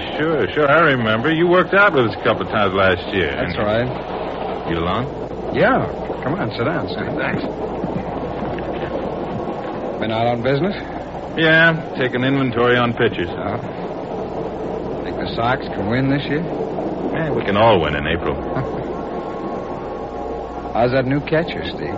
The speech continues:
Speaker 1: Uh, good hit, no throw. Guys on crutches will be stealing.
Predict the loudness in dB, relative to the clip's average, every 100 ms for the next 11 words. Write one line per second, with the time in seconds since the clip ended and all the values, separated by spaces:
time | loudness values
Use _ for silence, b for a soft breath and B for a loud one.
0 | -6 -6 -4 -2 -2 -4 -4 2 4 6
1 | 6 6 4 4 4 6 6 6 4 4
2 | 4 4 0 2 2 2 0 2 0 0
3 | 2 2 0